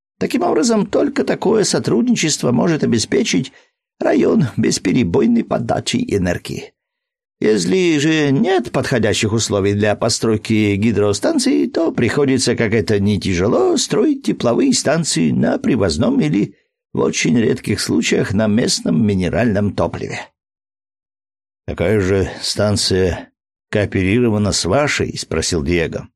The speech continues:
«Недалеко от нас, около трехсот километров к востоку, протекает бурная порожистая река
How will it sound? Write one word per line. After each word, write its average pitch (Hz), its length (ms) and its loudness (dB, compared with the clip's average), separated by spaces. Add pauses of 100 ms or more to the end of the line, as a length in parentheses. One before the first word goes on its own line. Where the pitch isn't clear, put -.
(920)
«Недалеко - 480 2
от 190 140 -2
нас, 247 320 2
около 143 520 2
трехсот 113 460 0
километров 117 720 0
к - 80 -10
востоку, 104 540 -2
протекает 165 600 0
бурная 240 600 0 (400)
порожистая 156 720 2
река 120 580 0